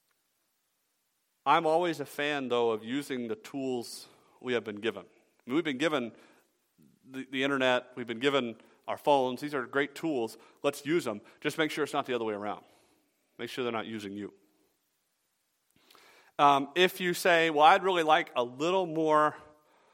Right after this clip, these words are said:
variety. You know, I don't know that I wanna <laughs> spend nine months in the Old Testament." You know,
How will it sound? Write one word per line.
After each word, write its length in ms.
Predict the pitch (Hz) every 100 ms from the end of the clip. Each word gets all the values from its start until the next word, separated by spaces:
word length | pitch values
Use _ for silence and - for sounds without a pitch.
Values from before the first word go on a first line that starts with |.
| _ _
variety. 720 | - 120 110 113 123 110 104
You 160 | 95 101
know, 80 | 107
I 140 | 117
don't 240 | 151 165 127
know 360 | 131 131 131
that 160 | 123 113
I 280 | 123 127 127 - - _ -
wanna 180 | 123
<laughs> 180 | 120 -
spend 480 | - 127 135 117 113
nine 520 | 117 127 127 131 127
months 440 | 120 120 - - - _ _ _
in 120 | 127
the 80 | 117
Old 180 | 113 107
Testament." 500 | 117 104 - 98 87 -
You 100 | 104
know, 240 | 104 107